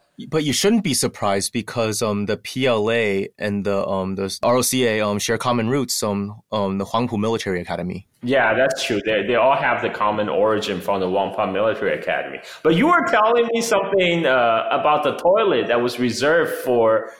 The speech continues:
Speaker 2: military cadres in, in Taiwan.
Speaker 1: We, there's two, two stories in our building in the barracks.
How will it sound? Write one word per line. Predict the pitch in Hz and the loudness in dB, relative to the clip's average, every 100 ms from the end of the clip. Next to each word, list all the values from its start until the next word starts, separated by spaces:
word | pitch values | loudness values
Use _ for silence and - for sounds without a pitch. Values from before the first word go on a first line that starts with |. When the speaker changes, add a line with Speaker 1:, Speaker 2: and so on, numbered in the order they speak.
| - | -10
Speaker 2:
military | - 156 190 190 175 131 | 0 2 4 2 0 0
cadres | - 143 156 120 107 104 107 | 2 2 2 2 0 0 -2
in, | 110 110 104 | -2 -2 -2
in | 98 113 | -4 -6
Taiwan. | 110 110 107 110 117 92 80 - _ _ _ | -2 0 2 2 2 0 -4 -14 _ _ _
Speaker 1:
We, | 151 151 | -6 0
there's | 160 | 0
two, | - - 202 180 - | 0 0 2 0 -4
two | - 180 | -2 0
stories | 175 156 147 143 135 | 0 2 2 2 0
in | 135 | 0
our | 127 131 | 2 2
building | 123 127 127 131 131 | 2 2 0 0 -2
in | 120 | -2
the | 101 | -2
barracks. | 107 110 107 - - - | 0 0 0 -4 -6 -8